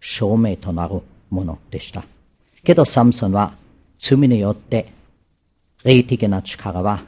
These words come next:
失ってしまっている。まあ、いかに小さな罪があっても、罪を犯した者は悪魔に縛られて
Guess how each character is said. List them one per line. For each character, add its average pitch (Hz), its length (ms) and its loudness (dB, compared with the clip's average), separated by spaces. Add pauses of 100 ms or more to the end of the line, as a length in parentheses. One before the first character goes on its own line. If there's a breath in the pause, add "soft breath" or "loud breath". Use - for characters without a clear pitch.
失 92 320 -4
っ 85 60 -8
て 85 280 -10 (100)
し - 200 -12
ま 82 120 -10
っ - 40 -12
て - 200 -16
い 92 40 -12
る。 - 40 -20 (1300)
ま - 80 -12
あ、 - 100 -16
い 147 100 0
か 131 140 -4
に 117 240 0 (560)
小 135 260 2
さ 131 160 -2
な 104 140 0
罪 113 320 0
が 101 160 -2
あ - 20 0
っ 113 40 -4
て - 200 -4
も、 95 220 0 (1120)
罪 123 340 4
を 98 80 0
犯 92 220 -8
し - 100 -16
た 107 80 -6
者 92 240 -4
は 95 220 -4 (240)
悪 101 260 -10
魔 87 140 -6
に 98 220 -4 (600)
縛 - 340 -6
ら 82 180 -12
れ 85 80 -12
て - 180 -14